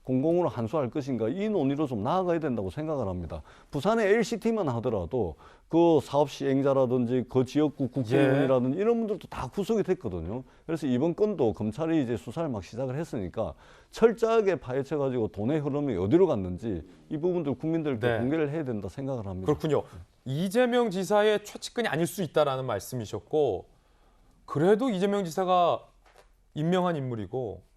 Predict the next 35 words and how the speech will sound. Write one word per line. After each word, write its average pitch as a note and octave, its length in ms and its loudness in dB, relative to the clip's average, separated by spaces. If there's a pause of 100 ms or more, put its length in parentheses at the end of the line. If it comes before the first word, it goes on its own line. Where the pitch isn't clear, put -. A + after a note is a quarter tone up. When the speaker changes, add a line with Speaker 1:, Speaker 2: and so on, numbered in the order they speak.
(120)
Speaker 2:
요직에 E3+ 460 0
한 C#4 220 -4
번 C#4 120 0
임명한 F#3 360 -2
게 D#3 80 -2
아니라 D3+ 400 -2 (280)
세네 B3+ 340 -2
번을 B3 200 2
임명했는데, C#3 840 -2
측근이 - 300 -4
아니더라도 D3 800 2 (1500)
이분이 G#3 340 0
돈을 D#3+ 240 0
받았다면 A2+ 720 -4 (200)
이 D3+ 100 -6
지사에게는 F3+ 340 0
책임 A3 240 -8
없습니까? A#2+ 340 -8 (200)
Speaker 1:
그러니까 G3+ 340 6 (600)
그 F3 340 6
임명한 A#3+ 480 6
책임은 G#3+ 340 0
분명히 F3+ 380 2
있습니다. F2+ 640 -4
근데 F3+ 180 4
우리가 F#3 340 4
이제 C#3+ 180 0
저, G3+ 320 6
저도 G3 260 4
이제 C#3+ 160 0
선거를 D#3 360 -2
많이 A#2+ 240 -2
해보고 C#3+ 320 -2
하지만 C3 460 -4
이제, G#2+ 260 -4